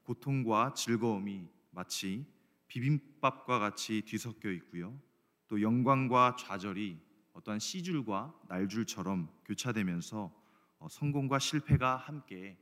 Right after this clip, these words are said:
어우러져 있음을 알게 됩니다. 어, 우리 이 시간 한번 여러분의 마음 가운데서, 어, 높고 험준한 산과 또 깊숙한 골짜기를 한번 그려보셨으면 좋겠어요. 어, 여러분에게는 어떠한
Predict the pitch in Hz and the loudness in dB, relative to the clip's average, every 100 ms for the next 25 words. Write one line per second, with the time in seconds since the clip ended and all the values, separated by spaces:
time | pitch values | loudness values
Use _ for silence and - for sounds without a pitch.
0 | _ _ _ - 92 104 107 104 98 87 | _ _ _ -8 -4 -2 -2 -2 -4 -8
1 | - 90 92 90 80 - 87 90 87 82 | -8 -6 -6 -8 -12 -14 -12 -10 -10 -12
2 | - 87 80 80 76 _ _ _ _ _ | -10 -10 -10 -14 -20 _ _ _ _ _
3 | _ _ _ _ _ _ _ _ - 110 | _ _ _ _ _ _ _ _ -4 0
4 | 127 123 143 151 170 160 156 117 131 139 | 2 2 4 4 4 4 4 4 4 2
5 | 123 87 110 131 123 123 101 90 - 120 | 0 2 2 0 0 -2 -2 -4 -6 -10
6 | 90 - _ _ _ _ - 82 80 107 | -10 -18 _ _ _ _ -8 -4 -2 -4
7 | - 131 160 160 147 147 143 135 185 175 | 0 2 4 4 4 4 4 0 2 2
8 | 123 90 135 - _ _ _ - - 131 | 2 -2 -4 -10 _ _ _ -10 -4 -4
9 | - 147 - 139 123 131 120 156 143 135 | -2 -4 0 0 0 0 0 0 0 -2
10 | 131 120 110 - 107 104 95 95 - 92 | -2 0 -2 -2 -2 -2 -2 -12 -8 -6
11 | 85 - 90 - 80 78 _ _ _ _ | -8 -12 -20 -18 -18 -20 _ _ _ _
12 | _ _ _ - 95 135 147 151 143 104 | _ _ _ -2 4 6 8 6 6 4
13 | 107 131 120 123 110 | 4 4 4 4 0